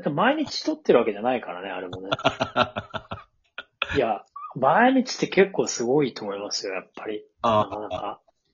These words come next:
Speaker 2: 今日ね、このアプリね、
Speaker 1: うん。
Speaker 2: あの、アップデートしたものだからさ。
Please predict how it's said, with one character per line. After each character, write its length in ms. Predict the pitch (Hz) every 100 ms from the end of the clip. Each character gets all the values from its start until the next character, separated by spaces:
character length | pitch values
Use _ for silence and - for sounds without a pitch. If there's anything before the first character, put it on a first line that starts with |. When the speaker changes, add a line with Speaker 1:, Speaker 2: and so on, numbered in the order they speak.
| _ _ _ _ _ _ _ _ _ _ _ _ _ _ _ _ _ _ _ _ _ _ _ _ _ _ - -
Speaker 2:
今 120 | 127
日 40 |
ね、 380 | 101 98 78 71 - _
こ 140 | - 120
の 120 | 135
ア 80 | 147
プ 140 | -
リ 60 | 131
ね、 100 | 110
Speaker 1:
う 20 |
ん。 40 | 90 82 76 - _ _ _ _ _ _ _
Speaker 2:
あ 120 | - 92
の、 320 | 87 85 - -
ア 80 | 101
ッ 40 |
プ 140 | - 139
デ 120 | 101
ー 20 |
ト 80 | 101
し 60 |
た 80 | -
も 140 | 87 90
の 80 |
だ 100 | 82
か 120 | - 76
ら 120 | 73
さ。 380 | 87 78 73